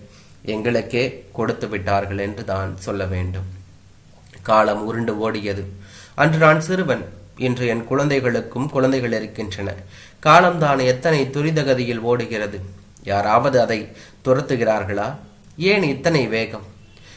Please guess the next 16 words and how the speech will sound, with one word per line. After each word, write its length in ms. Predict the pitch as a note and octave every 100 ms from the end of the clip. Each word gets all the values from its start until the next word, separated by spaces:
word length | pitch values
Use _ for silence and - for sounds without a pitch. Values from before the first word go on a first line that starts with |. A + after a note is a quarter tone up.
| -
யாருக்கு 480 | C3+ D3+ G3 D#3 D#3
பயந்து 340 | C3+ C#3+ C#3+
இப்படி 240 | C3 C3 B2
ஓடிக்கொண்டே 600 | C3 D3+ C#3+ C3+ B2 A#2+
இருக்கிறது 520 | A2 A2+ A2 G#2 G2+
நிற்காமல், 540 | G#2+ G#2+ A2+ G#2 G2+ G2+ - - - - - -
திரும்பி 360 | - D#3 D3+ C3+
பார்க்காமல்? 580 | A2+ G#2+ - G#2 G2+ F#2+ - - - - - - - - - -
சீக்கிரமாக 720 | - C3+ C3 A#2 A2 B2 C3
எழுந்து 600 | A2+ A2+ B2 A2 G#2+ G#2
எண்ணெய் 380 | A2 A2 A2+ G2+
தேய்த்து 580 | A2+ B2 B2+ A#2+ G2+ F#2
தலைக்கு 760 | A2+ A2 A2+ - G#2 G2 F#2+ - -
குளிச்சிடு, 480 | B2 A#2+ G#2+ G#2 C#3+ - - - - - -
கழனிக்கு 460 | B2 C#3+ C3+ A#2+ G2
போகணும், 440 | G#2+ G#2 G#2 D#2+